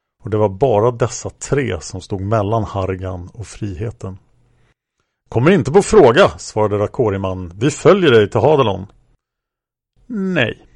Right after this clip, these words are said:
svarade Hargan sakligt. "Av flera skäl. Jag vill komma till Hadalon obemärkt och inte med tre barnskötare som följer mig vart jag än går. Och jag vill undvika konflikt med den hord av riddare från Konsaber som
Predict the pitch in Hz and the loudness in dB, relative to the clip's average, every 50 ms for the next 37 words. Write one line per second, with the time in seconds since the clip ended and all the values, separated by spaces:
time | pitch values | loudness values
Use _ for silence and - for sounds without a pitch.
0 | - _ _ - - - - 92 92 87 92 87 98 98 92 87 90 90 90 - | -20 _ _ -20 -12 -4 -2 -2 0 0 -2 -4 -4 -6 -6 -8 -10 -12 -12 -12
1 | - - 90 _ - - - _ - - _ _ _ _ _ 147 143 156 139 - | -12 -12 -12 _ -16 -20 -20 _ -20 -20 _ _ _ _ _ 4 4 4 4 2
2 | - 151 147 147 139 135 123 - - 120 107 104 - - - _ _ _ _ _ | -2 0 2 4 2 2 0 2 0 0 0 0 -6 -12 -18 _ _ _ _ _
3 | _ _ _ 110 107 131 131 135 127 - 151 131 113 110 - 120 95 104 104 101 | _ _ _ 0 0 0 0 0 0 0 0 2 2 0 0 0 -2 0 -2 -2
4 | 98 98 95 101 - - 143 117 104 104 107 127 156 175 160 - _ - - _ | -2 -4 -4 -6 -6 -8 -8 -4 -4 -2 0 2 0 0 -2 -4 _ -20 -14 _
5 | - 135 147 127 - - 123 127 127 - - 113 104 95 90 90 135 151 143 110 | 0 0 0 0 -2 -2 -4 -4 -4 -2 -2 -2 -2 -2 0 2 4 4 6 4
6 | 98 90 - - 165 160 131 - - 98 87 80 - 101 - - 110 95 95 95 | 2 0 0 2 2 2 2 0 -2 -4 -4 -4 -8 -12 -8 -6 -6 -6 -6 -8
7 | 92 95 95 90 98 92 _ - - 92 90 98 - - - 107 - - _ _ | -8 -10 -8 -8 -10 -12 _ -16 -16 -14 -12 -10 -8 -8 -8 -8 -10 -12 _ _
8 | _ _ _ _ _ - 220 196 - - - - - _ _ _ _ - 120 113 | _ _ _ _ _ 6 6 6 6 2 -20 -20 -20 _ _ _ _ 0 0 2
9 | - - 170 156 131 110 113 117 - 127 113 - 120 107 - - - 147 - - | 2 2 2 0 2 0 -2 0 0 -2 -2 -2 -6 -6 -6 -4 -6 -6 -6 -6
10 | - - 123 110 110 104 92 - - - - 170 165 160 160 156 143 143 139 120 | -8 -4 0 0 0 0 0 -2 0 2 4 4 4 4 2 0 2 4 4 4
11 | 120 120 123 117 95 98 127 120 104 - - - 107 101 - - 110 - - - | 4 2 0 -2 2 4 4 4 4 0 -2 -6 -6 -4 -4 -4 -6 -4 -4 -4
12 | 135 131 127 123 113 95 92 - - 107 104 | -4 -2 -2 -2 -2 -4 -6 -4 -6 -8 -10